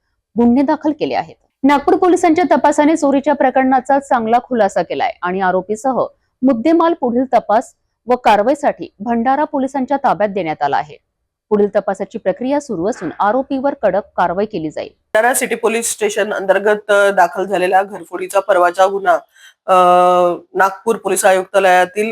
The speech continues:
Speaker 2: क्राईम ब्रांच युनिट दोन च्या पथकाने अगदी चोवीस तासात, अ, गुन्हा उघडकीस आणलेला आहे. अ, प्राप्त झालेल्या, अ, सीसीटीव्ही फुटेजच्या आधारे रेकॉर्डवरील आरोपी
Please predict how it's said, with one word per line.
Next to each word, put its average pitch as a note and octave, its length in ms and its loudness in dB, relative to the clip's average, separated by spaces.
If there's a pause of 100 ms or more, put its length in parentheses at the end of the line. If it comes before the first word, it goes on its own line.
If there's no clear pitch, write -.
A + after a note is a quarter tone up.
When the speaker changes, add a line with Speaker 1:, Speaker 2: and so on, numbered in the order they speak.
Speaker 2:
क्राईम F#3+ 340 0
ब्रांच G3 400 0
युनिट F#3+ 400 -4
दोन G3 260 0
च्या G3+ 120 -2
पथकाने F#3 420 0
अगदी F3+ 300 -4
चोवीस F#3 400 -2
तासात, G3 300 4 (460)
अ, F#3+ 60 2 (500)
गुन्हा G#3+ 220 0
उघडकीस G#3+ 440 -2
आणलेला F#3+ 400 0
आहे. E3 340 -2 (480)
अ, F3+ 240 0
प्राप्त G3+ 600 -2 (300)
झालेल्या, G3 500 2 (100)
अ, G3 180 -2
सीसीटीव्ही A3 480 -6
फुटेजच्या A3 1000 -2
आधारे F3+ 540 0 (380)
रेकॉर्डवरील G3+ 540 0 (120)
आरोपी F#3 460 -2